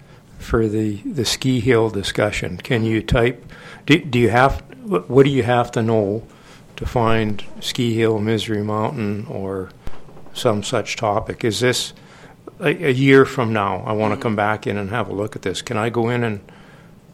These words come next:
Speaker 1: and, and look for that?
Speaker 2: Yep, so the archived versions of the live blog will look slightly different than this. Um,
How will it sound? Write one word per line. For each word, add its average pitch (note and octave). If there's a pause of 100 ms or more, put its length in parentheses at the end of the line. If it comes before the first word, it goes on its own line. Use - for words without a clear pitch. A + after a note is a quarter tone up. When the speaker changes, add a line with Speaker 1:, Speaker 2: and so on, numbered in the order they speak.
(540)
Speaker 1:
and, G2+
and A#2
look B2+
for -
that? A#2+ (480)
Speaker 2:
Yep, F#3
so -
the D#3+
archived F#3
versions D#3
of C3+
the C3+
live C3+
blog D3
will C3
look -
slightly C3+
different C3+
than C3+
this. - (160)
Um, A#2